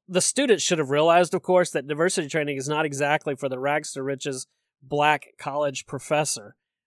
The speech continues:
Um, I'm sure pretty, <laughs> I'm pretty sure that Swain knows exactly what it's like to grow up in black poverty, being the recipient of racism. But I digress. So the students accused Swain of becoming synonymous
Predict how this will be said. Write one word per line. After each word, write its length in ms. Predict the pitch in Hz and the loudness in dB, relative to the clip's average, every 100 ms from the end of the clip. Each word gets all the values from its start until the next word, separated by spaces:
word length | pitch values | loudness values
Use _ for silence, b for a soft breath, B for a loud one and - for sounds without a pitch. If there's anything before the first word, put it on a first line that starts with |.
| _ | _
Um, 280 | 143 143 135 | -4 -2 -2
I'm 160 | 151 165 | -4 -2
sure 220 | - 247 | 2 0
pretty, 340 | - 214 131 - | 2 0 0 0
<laughs> 40 | |
I'm 100 | 196 | 0
pretty 220 | - 294 262 | 0 -4 0
sure 220 | 220 180 | 4 2
that 120 | 143 | 2
Swain 360 | - 160 175 165 | -6 -4 -2 0
knows 240 | 156 143 b b | 0 -2 b b
exactly 520 | 135 131 147 170 196 | -10 -2 2 2 2
what 160 | 180 175 | 2 2
it's 140 | 160 | 2
like 360 | 165 147 131 _ _ - | 2 2 0 _ _ -6
to 80 | 143 | -2
grow 200 | 156 147 | 2 2
up 100 | 147 | 0
in 100 | 131 | -2
black 300 | 139 147 - | 0 -2 0
poverty, 500 | 147 131 127 123 - _ _ 143 | 0 0 -4 -8 -12 _ _ 0
being 220 | 180 202 | 0 2
the 80 | 170 | 0
recipient 640 | 151 - 170 151 127 120 _ _ - | 0 0 -2 -2 -6 -6 _ _ -8
of 120 | 135 | -2
racism. 560 | 139 131 - 113 110 - _ _ | 0 -2 -4 -10 -14 -20 _ _
But 340 | 180 202 190 _ _ | 6 8 6 _ _
I 140 | - 151 | -2 0
digress. 640 | 143 131 135 120 - - _ _ _ - | 2 0 -2 -6 -10 -12 _ _ _ -2
So 220 | 226 226 | 6 6
the 100 | 196 | 6
students 400 | - 302 277 202 | 2 0 0 -2
accused 320 | - 220 160 | -2 -2 -2
Swain 240 | 180 170 | 0 0
of 80 | 170 | -2
becoming 400 | 143 - 156 143 | -4 -4 -4 -2
synonymous 960 | 131 - 147 143 160 170 135 127 - | -2 -2 -2 0 0 0 -2 -4 -6